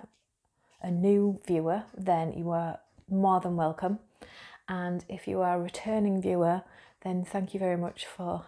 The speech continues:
having faith in coming back. <laughs> Um, I'm actually in a different spot in my house,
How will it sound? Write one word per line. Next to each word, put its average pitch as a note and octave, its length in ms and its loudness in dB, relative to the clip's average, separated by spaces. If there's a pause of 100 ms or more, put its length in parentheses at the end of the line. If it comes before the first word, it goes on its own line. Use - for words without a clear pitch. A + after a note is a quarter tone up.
having F3+ 280 -6
faith E3+ 320 -6
in E3+ 140 -2
coming E3+ 320 -2
back. - 440 -6 (520)
<laughs> - 920 -8
Um, F3+ 280 2 (880)
I'm B3 80 4
actually F#3+ 680 4 (240)
in G3+ 140 8
a G3+ 60 6
different G3 600 -2
spot - 320 2
in F#3 80 0
my F3 140 0
house, E3 480 -2